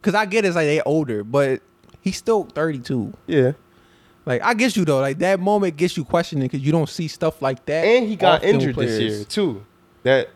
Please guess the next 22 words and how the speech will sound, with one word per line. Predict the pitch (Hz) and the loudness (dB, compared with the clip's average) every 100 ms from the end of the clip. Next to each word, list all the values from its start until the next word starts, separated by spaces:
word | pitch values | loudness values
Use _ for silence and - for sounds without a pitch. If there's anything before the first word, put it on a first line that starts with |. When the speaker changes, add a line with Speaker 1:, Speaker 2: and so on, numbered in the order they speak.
| - | -2
Speaker 2:
remember, | 151 170 165 | 0 0 -2
he | 156 | 0
got | 151 - | 2 2
injured. | 180 156 139 | -2 -2 -4
He | 131 | -2
missed | 143 139 | -4 -6
some | 127 | -6
time. | 180 180 135 107 - _ - | -2 0 0 -4 -14 _ 0
That's | - | 0
the | - | 0
only | 160 175 170 | 0 2 2
reason | 151 208 180 156 | 2 2 4 2
why | 143 | 0
he | 135 | -2
wasn't | 143 131 131 | -4 -2 -4
in | 127 | -4
Defensive | 123 143 131 127 | -2 -2 0 0
Player | 139 | 0
of | 120 | 0
the | |
Year | 127 170 | 0 0
conversation, | 147 123 110 110 110 98 | 2 0 0 -2 -6 -8